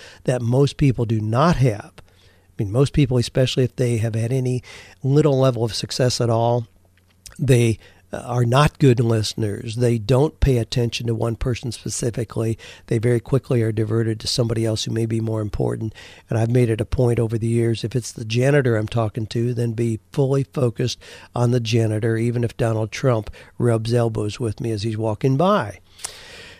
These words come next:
And not that that's ever happened, incidentally, but it might. Well, Danny says, "Dan, I wrote a point of sale program for my small business. It is used for tracking purchases and inventory. I would like to market it to others. What protection would I need for liability when marketing software like this?"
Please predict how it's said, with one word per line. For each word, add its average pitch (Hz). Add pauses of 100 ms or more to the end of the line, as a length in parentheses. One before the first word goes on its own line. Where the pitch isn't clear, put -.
(100)
And 160
not 196
that 139
that's 170
ever 156
happened, 180
incidentally, 165
but 139
it 120
might. 98 (720)
Well, 151 (120)
Danny 131
says, 113 (960)
"Dan, 127
I 127
wrote 127
a 110
point 139
of 113
sale 135
program 131
for 127
my 110
small 117
business. 117
It 127
is 110
used 120
for 117
tracking 135
purchases 123
and 104
inventory. 160 (360)
I -
would 113
like 127
to -
market 123
it 120
to -
others. 139
What 131
protection -
would 123
I 117
need 117
for 120
liability 123
when 120
marketing 117
software 117
like 104
this?" 127